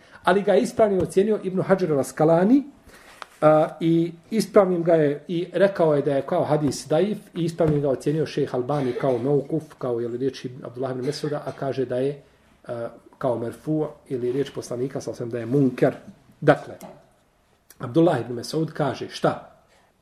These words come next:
El yaqinu, el imanu kullu. Yaqin je cijeli iman,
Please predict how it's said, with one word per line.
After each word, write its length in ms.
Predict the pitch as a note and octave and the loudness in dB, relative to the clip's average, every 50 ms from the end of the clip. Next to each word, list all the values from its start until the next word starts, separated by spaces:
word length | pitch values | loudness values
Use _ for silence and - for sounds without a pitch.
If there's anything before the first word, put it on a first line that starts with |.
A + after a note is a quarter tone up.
| _ _ - | _ _ 2
El 100 | F3 E3 | 4 6
yaqinu, 580 | E3+ D#3+ D#3 D#3 - G#3+ A3+ B3 C4 D4 D#4 D4+ - - _ _ _ _ _ _ _ _ _ - | 6 6 4 2 2 4 6 6 6 6 4 0 -6 -18 _ _ _ _ _ _ _ _ _ -2
el 140 | - D#3 E3 | 0 2 4
imanu 360 | E3 E3 E3 E3 D#3+ D3+ D3+ | 6 6 6 6 4 4 4
kullu. 300 | - F3 D#3 C3 B2 - - - _ _ _ - - | 4 2 4 2 0 -2 -6 -14 _ _ _ -18 -10
Yaqin 600 | - C#3+ C3 D3 F#3 A#3+ A#3+ - C#4+ D4 C#4+ C#4 | -6 2 6 6 6 6 6 2 4 6 8 8
je 200 | C#4 B3+ A3+ - - | 8 8 6 4 0
cijeli 400 | - A#3+ A3 G3 E3 C#3+ B2+ B2 | 0 2 4 4 4 2 0 -2
iman, 260 | A#2+ A2+ - - | -4 -6 -8 -10